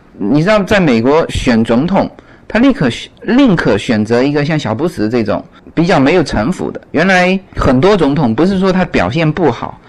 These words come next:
是他表现得太过于厉害，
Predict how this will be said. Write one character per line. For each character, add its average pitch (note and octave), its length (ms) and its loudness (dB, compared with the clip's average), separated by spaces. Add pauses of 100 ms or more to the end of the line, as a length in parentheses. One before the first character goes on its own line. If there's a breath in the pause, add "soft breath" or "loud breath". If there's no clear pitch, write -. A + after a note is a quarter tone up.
(360 loud breath)
是 - 160 -2
他 A3+ 180 2
表 C3+ 340 0
现 A3+ 200 2
得 F3+ 100 2
太 A3 380 0
过 D#3 400 2
于 A2+ 160 2
厉 F#3 260 2
害， A#2 380 -6